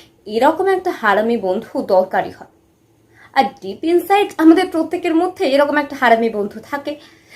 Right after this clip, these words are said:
যেটা সব সময় প্রকাশ পায় না, কিন্তু নিজের খুব কাছের বন্ধুদের প্রপোজাল প্ল্যানিং এর ক্ষেত্রে প্রকাশ পেয়েই যায়। সে যাই হোক, অনেক উল্টোপাল্টা বকেছি,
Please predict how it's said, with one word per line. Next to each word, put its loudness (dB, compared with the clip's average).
যেটা 2
সব -2
সময় 0
প্রকাশ 0
পায় -4
না, -2
কিন্তু -4
নিজের -2
খুব -2
কাছের -2
বন্ধুদের -4
প্রপোজাল -2
প্ল্যানিং 4
এর 0
ক্ষেত্রে -10
প্রকাশ 0
পেয়েই -4
যায়। -14
সে 0
যাই 2
হোক, -20
অনেক 6
উল্টোপাল্টা -2
বকেছি, -16